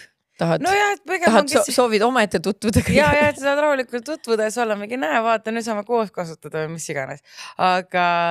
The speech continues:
Speaker 2: või noh, ma, ma ei tea, ühesõnaga vahepeal ju tahad üksi ka kasutada kõike, kas te olete koos ju?
Speaker 1: Ei, seda muidugi, et sa vahepeal tahad üksi ka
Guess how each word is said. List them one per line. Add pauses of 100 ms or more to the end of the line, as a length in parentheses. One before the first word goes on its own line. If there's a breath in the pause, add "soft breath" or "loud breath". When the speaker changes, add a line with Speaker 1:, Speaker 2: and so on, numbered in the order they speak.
(280 soft breath)
Speaker 2:
või
noh,
ma,
ma
ei
tea,
ühesõnaga
vahepeal
ju
tahad
üksi
ka
kasutada
kõike,
kas
te
olete
koos
ju?
Speaker 1:
Ei,
seda
muidugi,
et
sa
vahepeal
tahad
üksi
ka